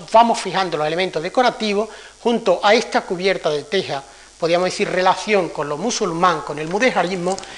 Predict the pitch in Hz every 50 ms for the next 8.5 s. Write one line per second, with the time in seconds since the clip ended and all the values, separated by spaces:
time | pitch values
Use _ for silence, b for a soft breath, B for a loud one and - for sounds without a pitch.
0 | B B B - 226 - - - 220 196 214 240 233 - 170 175 - - - B
1 | B B B B B B - - 233 247 - 185 170 160 156 - 165 170 170 175
2 | 185 190 185 185 220 202 165 - 175 170 160 160 165 156 156 - - 165 170 170
3 | 165 - 165 175 233 269 247 175 156 170 170 - - 151 147 147 B B B B
4 | B B 214 - - 214 160 - - 262 262 214 - - 170 165 165 - - 196
5 | 170 - - 165 - 175 165 160 170 - - 202 196 190 - 220 240 233 240 -
6 | - 156 147 143 143 143 143 - 175 165 - 196 196 - 175 - 156 147 151 151
7 | 151 156 160 - 226 247 226 208 - - 143 B B B B B B 185 190 190
8 | 190 - 214 202 220 226 220 208 156 139